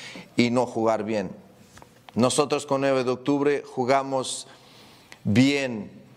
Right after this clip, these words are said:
eh, los primeros veinte, veinticinco minutos no jugamos bien, casi toda la primera parte has-, despacito, jugamos más o menos, no estuvimos bien. Yo lo dije en la altu-, en, en ese, eh, en ese momento,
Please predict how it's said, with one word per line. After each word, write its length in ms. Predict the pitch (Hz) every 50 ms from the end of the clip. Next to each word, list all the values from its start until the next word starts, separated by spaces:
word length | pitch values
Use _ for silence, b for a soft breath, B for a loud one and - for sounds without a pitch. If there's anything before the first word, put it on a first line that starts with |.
| - -
eh, 760 | - 104 104 104 101 101 101 98 95 95 92 92 90 90 87 - - -
los 200 | 107 117 113 -
primeros 640 | - 120 117 120 131 131 127 127 123 120 107 101 104
veinte, 400 | 107 131 135 131 131 - 120 113
veinticinco 640 | 110 123 123 117 120 113 - - 135 120 - 123 123
minutos 1000 | 123 123 123 131 131 127 131 135 131 127 127 127 127 123 120 - - - - -
no 260 | - 117 131 147 147 143
jugamos 520 | - 131 120 131 131 123 123 120 107 104
bien, 360 | 110 127 139 147 156 160 147 - - -
casi 320 | 143 143 139 - - 127
toda 260 | 113 143 135 135 131
la 100 | 131 123
primera 380 | - 127 127 127 123 123 120 123
parte 380 | 131 131 127 117 - 123 120
has-, 240 | 123 120 117 - - - _ _ _ _ _ -
despacito, 720 | 120 127 120 - - 131 123 - - 147 135 - 127 113
jugamos 420 | - 120 117 135 131 123 123 107
más 180 | 120 123 123 -
o 60 | 120 123
menos, 400 | 127 123 120 110 104 101 - B B B B B B B B B B B
no 120 | 120 135
estuvimos 560 | 131 - - 131 127 131 123 120 117 104 107
bien. 340 | 110 123 135 147 170 196 - - - B B B B B B -
Yo 200 | 107 104 135 127
lo 120 | 117 113 117
dije 220 | 117 104 - 120
en 80 | 113 113
la 100 | 117 113
altu-, 320 | 117 113 - 139 135 110
en, 280 | 117 120 120 117 113 104
en 140 | 104 113 117
ese, 680 | 117 110 - 120 113 113 110 110 107 - - - - -
eh, 400 | - 98 107 107 104 104 104 101
en 100 | 101 113
ese 200 | 120 117 - 123
momento, 560 | 120 123 127 131 135 143 147 143 - 156 -